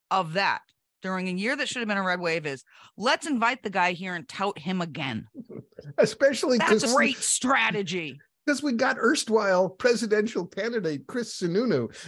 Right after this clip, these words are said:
Speaker 2: ginning up his campaign while Donald Trump comes to dinner. I can't wait to see the handshake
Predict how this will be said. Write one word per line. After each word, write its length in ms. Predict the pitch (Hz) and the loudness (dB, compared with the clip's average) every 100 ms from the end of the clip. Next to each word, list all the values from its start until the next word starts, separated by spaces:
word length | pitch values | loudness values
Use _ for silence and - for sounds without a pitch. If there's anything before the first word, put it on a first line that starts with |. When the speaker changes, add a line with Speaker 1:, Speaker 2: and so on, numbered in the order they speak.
| 147 | -8
Speaker 2:
ginning 440 | 123 185 240 233 | -2 2 2 4
up 180 | 185 185 | 4 4
his 280 | 147 196 196 | 4 2 0
campaign 880 | - 170 160 151 - 208 185 143 123 - 131 | -6 -4 -4 -4 -4 -2 -2 -6 -10 -14 -2
while 300 | 143 208 220 | 0 2 0
Donald 500 | 175 185 220 214 190 | 0 0 2 0 -2
Trump 300 | 185 190 180 | -2 -2 -4
comes 300 | 175 175 - | -8 -8 -8
to 120 | 151 | -8
dinner. 340 | 151 160 117 - | -2 0 -2 -2
I 80 | 143 | -6
can't 400 | - 240 240 233 | -4 -4 -4 -6
wait 380 | 139 185 226 - - - | -6 -4 -6 -10 -20 -8
to 120 | - | -2
see 640 | 185 - 170 170 156 147 - _ | -2 -2 -2 0 0 -2 -8 _
the 100 | 123 | -2
handshake 840 | 135 170 160 147 - 139 98 127 | -2 2 2 2 -2 -6 -8 -14